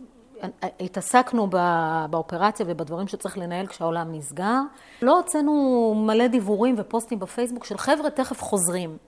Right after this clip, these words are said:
כי לא ידענו. באמת לא ידענו. ו-, ורצינו לשמור את האמון שלנו ואת היחסים שלנו עם המטיילים שלנו, ודי מהר היה ברור שזה משהו שהוא ל-, ל-, long run. זה היה מה שלא ידעתי.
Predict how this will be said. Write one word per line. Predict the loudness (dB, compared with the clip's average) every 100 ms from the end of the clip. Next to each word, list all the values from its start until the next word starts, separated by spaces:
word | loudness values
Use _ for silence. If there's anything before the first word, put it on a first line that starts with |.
| -10
כי | -2
לא | 0
ידענו. | 0 -2 -4 -8 -20 _ -10
באמת | -6 -6 -6
לא |
ידענו. | -6 -6 -10 -12 -12
ו-, | -10 -10 -16 -10
ורצינו | -8 -6 -6 -4 -4
לשמור | -4 -4 -4 -4
את | -6
האמון | -6 -4 -2 -2
שלנו | -4 -4 -8
ואת | -10
היחסים | -10 -12 -12 -10
שלנו | -10 -10 -10
עם | -12
המטיילים | -12 -12 -8 -8
שלנו, | -6 -8 -8 -12 -20 -20 -20 -20 -20 -14
ודי | -10 -2 0
מהר | 2 0
היה | -2 -4
ברור | -4 -8
שזה | -8 -12 -12
משהו | -12 -14 -16
שהוא | -10 -8
ל-, | -6 -6 -6
ל-, | -4 -4
long | -4 -6
run. | -10 -12 -14 _ -20 -20 _ -6
זה | 2 4
היה | 4 2
מה | 2
שלא | 0 -2 -2
ידעתי. | -4 -8 -10 -10 -8 -8